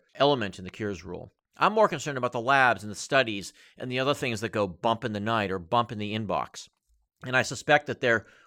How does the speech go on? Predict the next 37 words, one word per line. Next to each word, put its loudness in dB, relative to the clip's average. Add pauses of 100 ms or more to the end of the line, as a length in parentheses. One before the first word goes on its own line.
will 6
be 0
some -6
mishaps -2
in -6
the -4
months -2
after -4
the -6
law 0
turns -10
on, -6 (760)
but 2
with -2
a 2
little 0
planning, 0
this -2
risk -2
can -6
be -4
mitigated. -4 (600)
And -4
I 2
think 0
it's -4
also 6
worth 0
mentioning, -4
and -8
this -10
is, -12
this -12
is -14
a -16
key -14
point, -8